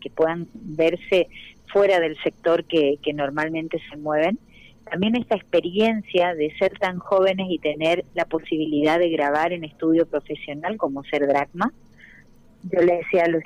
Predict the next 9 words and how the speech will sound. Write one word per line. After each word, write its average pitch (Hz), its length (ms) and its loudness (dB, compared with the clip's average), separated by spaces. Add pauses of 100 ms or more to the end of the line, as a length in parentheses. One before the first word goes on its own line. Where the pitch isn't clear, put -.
chicos 180 320 2
cuando 151 300 0
hablábamos 170 680 2
que 139 280 0 (240)
todos, 220 400 4 (160)
aquí - 280 -2
hay 220 80 4
m-, 202 240 -4 (520)
muchas 208 340 0